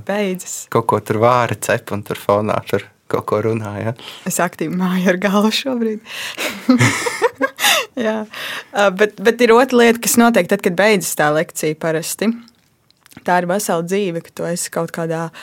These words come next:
Speaker 1: augstskolā kaut kur ar, ar cilvēkiem, jums ir sarunas, diskusijas. Šobrīd, principā, tā lekcija beidzas ar to, ka tu Zoomā uz-, uzspied, ā, pabeigt mītiņu, ja tu uzspied
Speaker 2: A, tā,
Speaker 1: iksiņu un,
Speaker 2: jā.
Speaker 1: un viss, un tā aizēja prom, un,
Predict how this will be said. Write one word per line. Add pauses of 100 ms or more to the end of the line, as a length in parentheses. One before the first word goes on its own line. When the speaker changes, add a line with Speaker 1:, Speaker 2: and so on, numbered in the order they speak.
(220)
Speaker 1:
augstskolā
kaut
kur
ar,
ar
cilvēkiem, (260)
jums
ir
sarunas,
diskusijas. (540)
Šobrīd, (140)
principā, (380)
tā
lekcija
beidzas
ar
to,
ka
tu
Zoomā
uz-, (180)
uzspied,
ā,
pabeigt
mītiņu,
ja
tu
uzspied
Speaker 2:
A,
tā,
Speaker 1:
iksiņu
un,
Speaker 2:
jā. (200)
Speaker 1:
un
viss,
un
tā
aizēja
prom,
un,